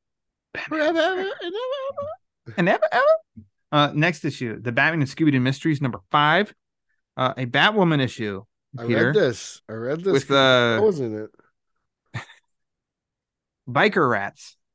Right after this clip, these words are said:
Speaker 1: Yeah,
Speaker 2: Because
Speaker 1: yeah.
Speaker 2: why not? <laughs>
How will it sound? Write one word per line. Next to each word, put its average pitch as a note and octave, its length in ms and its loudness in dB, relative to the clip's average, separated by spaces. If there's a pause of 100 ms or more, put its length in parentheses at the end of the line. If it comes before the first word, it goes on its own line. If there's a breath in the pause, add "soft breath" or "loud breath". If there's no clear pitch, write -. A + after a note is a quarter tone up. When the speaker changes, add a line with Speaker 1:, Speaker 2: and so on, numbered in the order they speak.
(480)
Speaker 1:
Yeah, G#2+ 180 -12
Speaker 2:
Because C#3 200 0
Speaker 1:
yeah. D3 80 0
Speaker 2:
why F3 120 0
not? E3+ 480 0 (340)
<laughs> F#3 500 2